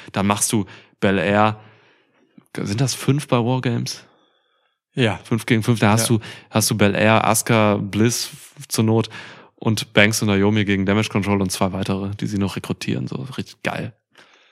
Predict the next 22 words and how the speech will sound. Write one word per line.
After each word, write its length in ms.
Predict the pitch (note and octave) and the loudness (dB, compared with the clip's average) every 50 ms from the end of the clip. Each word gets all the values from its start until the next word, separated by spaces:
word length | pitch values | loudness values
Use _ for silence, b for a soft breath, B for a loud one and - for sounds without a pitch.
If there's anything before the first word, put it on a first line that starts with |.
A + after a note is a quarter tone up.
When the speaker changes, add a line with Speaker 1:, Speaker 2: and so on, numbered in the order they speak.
| b b b b b b - | b b b b b b -8
Speaker 1:
Irgendwelche 260 | - G2+ F#2+ F2+ G2 | -6 -4 -2 -2 0
N-X-T-Mädels 1300 | F#2+ G2+ F#2 - - - - A2+ G#2 G2+ F2+ - _ _ _ _ - - G2 F#2+ F#2 F#2 F2+ E2+ - - _ _ _ _ _ _ _ _ _ - | 0 -2 -2 -4 -6 -6 -4 -2 -2 -2 -4 -6 _ _ _ _ -12 -8 -6 -6 -6 -6 -6 -8 -10 -16 _ _ _ _ _ _ _ _ _ -4
oder 220 | - A2 F#2+ F2+ | -2 0 0 0
so. 320 | F2 F2+ F2+ F2 F2 _ _ _ _ _ B B B B B B B B | -2 -4 -6 -8 -10 _ _ _ _ _ B B B B B B B B
Ja. 140 | C3+ B2 | 6 6
Speaker 2:
Okay, 400 | A2 - B2+ B2+ D3 D#3+ D3 - - - _ _ _ _ _ - | 6 4 2 0 0 0 -2 -6 -10 -18 _ _ _ _ _ 2
das, 460 | B2 C3+ D3 C#3+ - - - - - _ _ _ _ _ _ _ _ _ _ - | 2 2 2 2 -2 -8 -8 -12 -14 _ _ _ _ _ _ _ _ _ _ 0
ja, 320 | - A#2+ C#3+ D#3 - - - _ _ _ _ _ _ - | 4 4 4 4 2 -2 -12 _ _ _ _ _ _ 2
das 120 | A#2+ B2 | 4 4
Speaker 1:
Also 100 | B2+ B2 | 4 4
Speaker 2:
ist 220 | A2+ - - - | 2 -2 -4 -4
stabil, 460 | - - - C3+ A#2+ G#2 C3 D3+ D3+ C3+ | -4 -2 2 2 2 4 4 4 4 4
der 120 | A#2 G#2+ | 2 2
unrealistische 640 | A2 A2+ A2+ A2 G#2+ G#2+ A2+ A2 A#2+ A2 - A2 | 2 2 2 2 2 2 0 -2 -4 -6 -4 -2
Wunsch. 320 | G#2 A2 A#2+ B2+ C3 - - - | -2 -2 -2 -2 -6 -8 -4 2
Speaker 1:
Ja, 160 | C3+ B2 B2+ | 4 6 8
ja, 180 | C3 B2 A#2 A2+ | 8 8 6 6
aber 240 | A2 A#2 A#2+ G#2+ G2+ | 6 4 4 4 4
stabil 360 | - - - A#2+ A2+ A#2+ A#2 | 2 2 2 2 4 4 2
unrealistisch 560 | G#2+ A#2 A#2+ A2+ A2 G#2 G#2 G2+ - A2 G#2 | 2 2 2 2 2 2 2 0 -2 -4 -2
leider 220 | - G#2+ G#2+ G#2+ G2+ | 0 2 2 2 2
auch. 160 | G#2 A#2 B2 | 2 0 -2